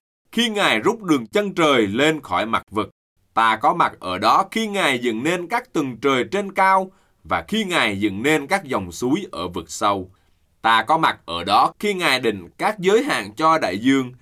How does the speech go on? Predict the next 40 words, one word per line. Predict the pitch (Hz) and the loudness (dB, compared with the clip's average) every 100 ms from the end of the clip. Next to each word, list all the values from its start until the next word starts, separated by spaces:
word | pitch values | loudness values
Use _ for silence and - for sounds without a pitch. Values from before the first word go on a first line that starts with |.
| _ _ - | _ _ -4
để | 127 | 0
nước | 131 202 226 | 4 2 2
không | 214 208 185 | 0 0 -2
tràn | 156 117 101 | 0 0 0
qua | - 185 175 | 0 0 0
chỗ | 98 110 160 | -2 0 0
mà | 131 | 0
Ngài | 110 113 107 92 | -2 0 0 0
đã | 98 101 | -2 -4
truyền | 131 107 85 | -2 -2 -2
cho | 127 | -2
chúng. | 123 123 147 214 _ _ _ - | -2 -4 -6 -10 _ _ _ -6
Và | 90 92 | -4 0
khi | 156 160 | 4 4
Ngài | 143 123 107 | 4 0 2
lập | 117 - _ | 2 -2 _
chỗ | - 110 127 | -2 0 0
để | 131 117 | 0 0
làm | 120 113 110 | 2 0 0
nền | 127 123 107 | 0 0 -2
của | 110 120 | -4 -2
địa | 107 - | -2 2
cầu, | 123 117 98 - _ | 4 4 0 -6 _
ta | 113 117 | 0 2
ở | 120 73 104 | 2 -2 0
bên | 139 156 | 0 2
cạnh | 139 107 113 | -2 -4 -2
Ngài, | 113 104 87 - _ - | -2 -2 -4 -10 _ -6
làm | 104 127 120 | 0 0 0
thợ | 101 107 - | -6 -6 -2
cái, | 131 139 208 - _ _ - | 0 0 0 -8 _ _ -10
và | 82 | -10
ta | - 131 139 135 | -2 2 4 2
là | 101 | 0
sự | 98 87 - | -4 -10 -4
khoái | 147 233 | -2 0
lạc | 233 139 123 | 0 -2 -2
Ngài | 120 104 95 | -2 -2 -2
mỗi | 95 123 | -6 -6
ngày, | 131 107 85 | -2 -2 -2